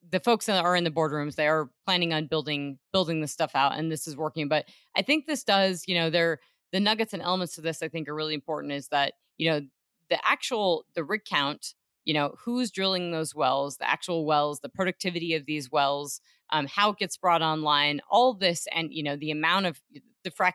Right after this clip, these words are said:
fleets, you know, are they simul fracs? Are they twin fracs? Like, you know, the productivity gain, the, the speed in which they're fracking, the speed in which they're drilling, all these things are extremely meaningful and unfolding. And, and truthfully,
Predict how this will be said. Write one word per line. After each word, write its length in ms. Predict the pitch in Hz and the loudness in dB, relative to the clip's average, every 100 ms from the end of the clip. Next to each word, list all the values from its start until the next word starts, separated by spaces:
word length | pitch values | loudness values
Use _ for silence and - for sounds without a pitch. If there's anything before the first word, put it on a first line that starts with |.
| - | -2
fleets, 360 | 151 139 - | -6 -6 -6
you 80 | 160 | -2
know, 140 | 139 135 | -2 0
are 200 | 170 180 | 0 2
they 100 | 165 | 0
simul 360 | 170 160 151 | -2 -2 -4
fracs? 360 | - 110 - - | -4 -4 -4 -4
Are 100 | 147 | -2
they 180 | 143 143 | -2 -4
twin 240 | - 180 | -4 -6
fracs? 380 | - 131 131 - | 0 0 0 -2
Like, 180 | 135 131 - _ _ | -4 -4 -12 _ _
you 80 | 165 | -2
know, 140 | 156 | 0
the 140 | 156 151 | 0 0
productivity 800 | 208 202 - 196 170 160 143 - | 0 -2 -2 -2 0 0 0 -2
gain, 240 | 147 131 | -4 -2
the, 220 | 160 147 - | 0 0 0
the 80 | 156 | -8
speed 380 | - - 240 196 | -8 -6 -4 -2
in 60 | 175 | -2
which 200 | - - | -4 -4
they're 140 | 160 | -4
fracking, 400 | - 143 - 147 | 0 -2 -2 -6
the 80 | 143 | -6
speed 240 | - 202 | -4 -2
in 60 | 190 | -2
which 160 | 180 | -2
they're 120 | 170 147 | -2 0
drilling, 300 | 156 151 185 | 0 0 2
all 180 | 226 | 2
these 220 | 233 214 - | 2 -2 -2
things 240 | 180 165 | -4 0
are 200 | 139 131 _ _ - | -2 -2 _ _ -8
extremely 420 | - 226 240 214 | -4 0 0 0
meaningful 640 | 175 180 185 - 131 - - | 0 -2 -4 -4 -4 -4 -2
and 140 | 165 | 0
unfolding. 580 | 156 156 180 151 139 131 | 0 -2 -4 -2 -2 -2
And, 120 | 135 | -4
and 120 | 170 | -6
truthfully, 640 | - 277 262 190 175 160 | -6 -6 -6 -2 0 0